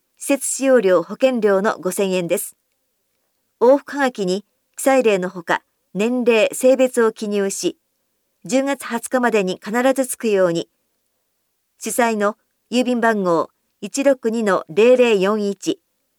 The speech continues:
早稲田鶴巻町五百三十五、区公式定給連盟、古山博さんまで。電話三二零二の五八七六番へ申し込んでください。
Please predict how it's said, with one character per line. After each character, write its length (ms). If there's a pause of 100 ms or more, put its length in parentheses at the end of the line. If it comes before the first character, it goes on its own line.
(140)
早 100
稲 120
田 140
鶴 240
巻 240
町 340 (240)
五 100
百 220
三 300
十 200
五、 220 (1040)
区 240 (100)
公 200
式 240
定 180
給 220
連 220
盟、 280 (300)
古 200
山 260
博 260
さ 200
ん 60
ま 100
で。 160 (760)
電 240
話 200 (140)
三 380
二 240
零 240
二 240
の 200 (220)
五 200
八 280
七 220
六 200
番 220
へ 140
申 160
し 60
込 120
ん 60
で 80
く 80
だ 100
さ 140
い。 80